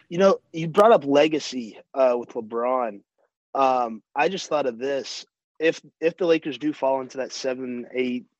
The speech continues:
uh, range in the Western Conference, I feel like that's something that could go with LeBron's legacy, that narrative of, "Oh,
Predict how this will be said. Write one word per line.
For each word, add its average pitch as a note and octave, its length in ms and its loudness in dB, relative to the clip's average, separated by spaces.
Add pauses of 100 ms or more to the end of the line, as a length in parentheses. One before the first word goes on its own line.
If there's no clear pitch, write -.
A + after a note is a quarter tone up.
(180)
uh, A#2+ 340 2 (480)
range C3 340 2
in B2 80 -6
the A#2+ 60 -2
Western A#2+ 340 -2
Conference, B2 680 -6 (580)
I - 100 6
feel F#3+ 180 4
like F#3 160 4
that's E3 220 0
something E3 480 -6
that C3+ 180 -2
could D#3 320 -6
go C#3+ 240 0
with C#3+ 220 -4 (120)
LeBron's C3 560 -2
legacy, B2+ 460 -6
that A#2+ 180 -2
narrative B2+ 480 -2 (120)
of, C#3 300 2 (380)
"Oh, D3+ 520 6